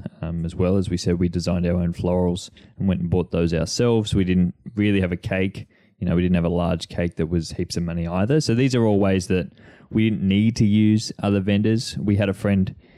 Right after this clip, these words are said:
M C, who did an amazing job at M C, and we talked about that, of how to, you know, episode of how to include friends and family, um, is ask, ask a friend or family member to M C. I think they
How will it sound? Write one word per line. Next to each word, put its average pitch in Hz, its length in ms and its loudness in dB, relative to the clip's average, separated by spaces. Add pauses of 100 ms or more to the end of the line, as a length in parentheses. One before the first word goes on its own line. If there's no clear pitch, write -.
(260)
M 92 160 2
C, 92 300 2
who 110 100 4
did 90 160 2
an 87 80 2
amazing 92 380 2
job 85 200 0
at 87 80 2
M 87 140 2
C, - 160 -2
and 98 180 2
we 90 80 2
talked 90 260 -4
about 87 200 -4
that, 90 160 0
of 85 160 -2
how 90 180 -2
to, 87 140 -2 (380)
you 104 100 4
know, 92 100 4
episode 90 300 2
of 87 80 0
how 92 160 0
to 90 80 4
include 92 520 2 (380)
friends 104 240 2
and 90 120 4
family, 95 500 2 (160)
um, 92 340 2
is 95 160 2
ask, 107 320 0 (140)
ask 107 240 0
a 107 40 0
friend 104 180 2
or 92 40 2
family 104 280 2
member 90 160 4
to 82 120 0
M 92 140 2
C. 92 240 0
I - 80 -2
think 92 180 2
they 90 220 2